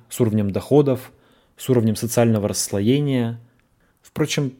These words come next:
я бы, конечно, не стал тут упрощать и говорить, что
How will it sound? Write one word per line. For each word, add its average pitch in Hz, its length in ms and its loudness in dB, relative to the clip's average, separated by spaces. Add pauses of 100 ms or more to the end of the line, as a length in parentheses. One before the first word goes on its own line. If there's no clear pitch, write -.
(100)
я 143 120 0
бы, 131 80 -2
конечно, 135 340 -2
не 127 200 2
стал 131 260 0
тут 107 140 -8
упрощать 110 520 -2
и 127 40 -2
говорить, 117 320 2
что 107 500 -4